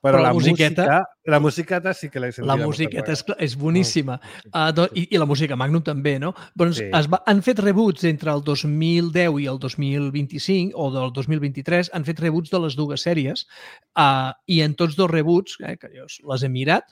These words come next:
Speaker 2: ah, perquè són entretingudes i estan molt bé, ah, i en molts capítols tracten això, és el tema d'això, de les màfies, eh, que es dediquen a agafar i,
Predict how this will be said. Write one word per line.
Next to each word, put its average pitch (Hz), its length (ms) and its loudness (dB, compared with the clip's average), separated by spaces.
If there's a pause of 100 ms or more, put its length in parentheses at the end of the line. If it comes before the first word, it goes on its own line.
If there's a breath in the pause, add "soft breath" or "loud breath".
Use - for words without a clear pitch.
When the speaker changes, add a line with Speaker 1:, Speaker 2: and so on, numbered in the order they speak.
(360 loud breath)
Speaker 2:
ah, 120 760 -2 (180)
perquè 123 240 -14
són 127 180 -16
entretingudes 123 840 -4
i 117 340 -10
estan 117 320 -10
molt 120 140 -10
bé, 247 100 2 (440 loud breath)
ah, 147 260 2 (100)
i 185 120 6
en 156 80 4
molts 165 220 2
capítols 151 380 -6
tracten 139 320 -6
això, 123 220 -8
és 120 100 -14
el 127 100 -8
tema 139 260 -2
d'això, 135 340 -2
de 131 100 -6
les 117 200 -8
màfies, 135 760 -2
eh, 123 340 -2
que - 80 -6
es 127 140 -4
dediquen 120 320 -4
a 143 40 2
agafar 135 380 -6
i, 175 480 -2